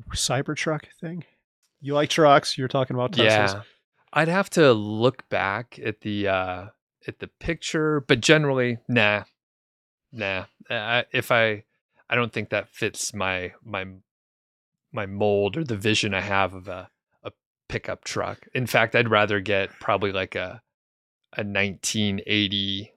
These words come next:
Speaker 2: like, F one hundred, like, an antique, um, truck. I don't drive that fast. I drive like an old lady.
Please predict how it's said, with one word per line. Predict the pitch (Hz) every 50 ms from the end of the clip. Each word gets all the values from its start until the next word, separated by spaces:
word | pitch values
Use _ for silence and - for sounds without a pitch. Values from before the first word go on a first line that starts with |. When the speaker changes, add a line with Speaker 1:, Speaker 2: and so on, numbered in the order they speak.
| _
Speaker 2:
like, | - - 104 95 - - -
F | - 110 98 - - -
one | 107 101 98 95
hundred, | - - 104 101 95 98 101 98 98 95 95 95 92 92
like, | 95 92 95 98 _ - _ _ _ _ _ _ _ _ _
an | - 120 104
antique, | 98 104 104 101 95 - - - 101 92 95 _ - - - _ _ _ _ _ _ _ _ _ _ _ _ _ _ _ -
um, | 113 95 87 87 95 -
truck. | - - - 101 98 - -
I | 117
don't | 113 107 95
drive | 85 - 101 85 87 90 90 117
that | 92 - - _
fast. | _ - - - - _ _ - - - -
I | 131
drive | 117 127 117 110 98
like | 104 95 -
an | 107 98
old | 98 98 98 90
lady. | 98 98 98 95 90 90 95 -